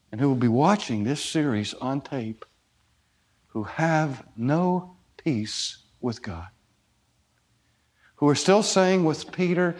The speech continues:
"Please leave, Jesus. You make me uncomfortable."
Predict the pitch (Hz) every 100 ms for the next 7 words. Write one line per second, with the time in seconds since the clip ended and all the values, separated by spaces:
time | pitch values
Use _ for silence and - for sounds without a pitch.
0 | - - _ - - 180 208 220 156 160
1 | 143 110 92 90 - - 98 92 113 107
2 | - - 147 180 175 - 127 139 143 143
3 | - 107 120 123 139 - - 123 131 123
4 | - 113 110 - 92 87 95